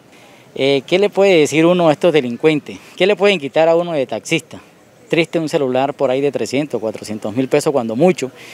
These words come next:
y un producido de treinta, cuarenta mil pesos, porque créame que la situación no es que esté muy buena.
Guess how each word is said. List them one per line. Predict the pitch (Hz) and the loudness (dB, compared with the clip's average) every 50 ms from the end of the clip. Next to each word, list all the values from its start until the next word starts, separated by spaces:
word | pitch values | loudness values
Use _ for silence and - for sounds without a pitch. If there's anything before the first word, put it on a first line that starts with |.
| - - - - - - - | -20 -20 -20 -20 -14 -8 -4
y | 190 214 | -2 0
un | 240 233 | 0 0
producido | 285 262 220 180 165 - - 185 202 208 208 190 | 2 2 4 4 2 0 0 0 2 2 2 4
de | 175 151 135 123 117 - | 4 4 4 2 0 0
treinta, | - 135 139 170 202 196 160 139 | 2 2 2 2 2 0 0 0
cuarenta | 120 123 117 117 113 104 117 117 | 2 2 0 0 -2 -4 -4 -2
mil | 131 143 147 | -2 -2 0
pesos, | - 180 196 - 160 120 | 0 0 0 0 -2 -6
porque | 117 101 - 117 | -6 -4 -6 -4
créame | 107 - 131 151 175 160 135 | -2 0 0 0 0 -2 -2
que | 139 | -2
la | 120 113 | -4 -4
situación | - - 120 - 117 - - 151 | -4 -6 -8 -8 -6 -2 0 0
no | 156 156 185 | 2 2 0
es | 202 - | 0 -2
que | - | -4
esté | 156 - - 143 | -8 -4 -4 -4
muy | 135 135 120 | -2 -2 -4
buena. | 113 113 104 95 | -4 -4 -6 -6